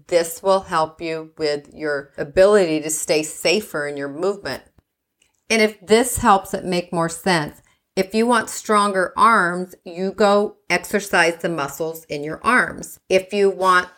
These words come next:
stronger stabilizing muscles, you need to work the stabilizing muscles. It's actually quite simple.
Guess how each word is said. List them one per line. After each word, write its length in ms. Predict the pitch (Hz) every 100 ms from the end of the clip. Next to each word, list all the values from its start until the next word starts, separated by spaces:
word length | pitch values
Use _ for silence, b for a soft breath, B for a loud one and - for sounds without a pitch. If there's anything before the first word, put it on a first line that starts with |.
| _ _
stronger 880 | - - - - 196 196 202 190 175 175
stabilizing 1200 | - - _ - 196 220 247 190 175 175 180 170
muscles, 640 | 160 - 165 165 214 - _ -
you 140 | 170 180
need 460 | 175 180 175 180
to 120 | -
work 400 | 190 160 160 156
the 100 | -
stabilizing 840 | 170 - 165 156 151 151 151 156 160
muscles. 520 | 208 - - - - _ -
It's 120 | 190
actually 360 | 240 - - 466
quite 280 | 277 220
simple. 640 | - - 233 - - -